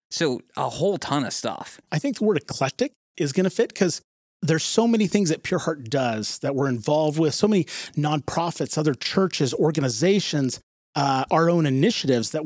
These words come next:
Speaker 2: we go and do and are a part of. And if you're a person that's attending on the weekend or watching online, you get fragments and snippets of that. But it's like, "Wait a minute, he, he mentioned, you know, Crossroads Recovery. What,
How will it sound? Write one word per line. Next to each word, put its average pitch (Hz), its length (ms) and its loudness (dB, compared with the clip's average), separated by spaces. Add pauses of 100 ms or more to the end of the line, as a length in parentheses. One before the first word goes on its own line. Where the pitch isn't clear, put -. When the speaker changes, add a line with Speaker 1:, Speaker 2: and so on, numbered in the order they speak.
(100)
Speaker 2:
we 180 160 0
go 160 300 0
and 131 180 -2
do 175 360 2
and 170 140 0
are 120 100 0
a 117 40 0
part 277 260 4
of. 147 100 4
And 151 200 2
if 165 100 0
you're 208 80 4
a 202 40 0
person 233 300 0
that's - 160 0 (280)
attending 226 460 2
on 190 100 4
the 165 40 4
weekend 175 420 2
or 123 40 0
watching 160 380 2
online, 151 320 2
you 143 100 2
get 180 180 2
fragments 147 720 0
and 120 80 -6
snippets - 460 0
of 139 100 -2
that. 139 140 0
But 165 60 -6
it's 135 100 -2
like, - 140 -6 (320)
"Wait 240 120 2
a 214 40 4
minute, 156 160 2
he, 190 120 2 (220)
he - 100 0
mentioned, 208 400 0
you 156 60 4
know, 139 220 2
Crossroads 185 460 0
Recovery. 139 320 0
What, 160 200 0